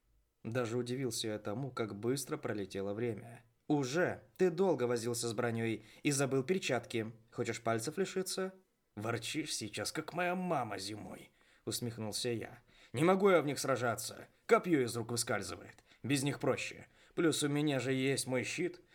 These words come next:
Так что не волнуйся на этот счёт. Если что, рисунок боя подстраивай так, чтобы меня не лишило пальцев». «Принято. Анализ крови приостановлен.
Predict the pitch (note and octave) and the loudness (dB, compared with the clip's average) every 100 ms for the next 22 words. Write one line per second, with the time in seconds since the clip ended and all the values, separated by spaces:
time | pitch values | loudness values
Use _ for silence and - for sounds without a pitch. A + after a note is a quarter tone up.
0 | - - D3 - D3+ D3+ D3+ D#3 E3+ C3+ | -14 -2 0 2 2 4 4 4 2 0
1 | - A2 G2+ G#2 - G#2+ - - - - | 0 -4 -4 -6 -6 -8 -12 -20 -8 0
2 | C3+ D3+ D#3 - G#3+ C3 D3 C3+ A2+ F#3 | 0 2 2 4 4 2 0 -2 0 2
3 | C#3 A#2+ B2 C3+ B2+ B2 B2+ F#3 - A#2 | 2 0 -2 0 2 2 2 0 -2 -2
4 | A#2 A#2+ C#3 B2 A2 G#2 A#2 A2 F#2 F2 | 0 0 -2 -2 -4 -2 -2 -2 -4 -4
5 | - - - _ _ _ _ _ - D3+ | -8 -10 -20 _ _ _ _ _ 0 2
6 | G#3 D3 A2 G#2+ G2+ - - C3+ B2+ A#2+ | 2 0 -2 -2 -4 -8 -4 0 2 0
7 | - B2 C3 F#3 F#3 F3+ A3 A3 F#3+ A2 | 0 2 2 0 -2 0 0 0 0 -2
8 | F2+ | -6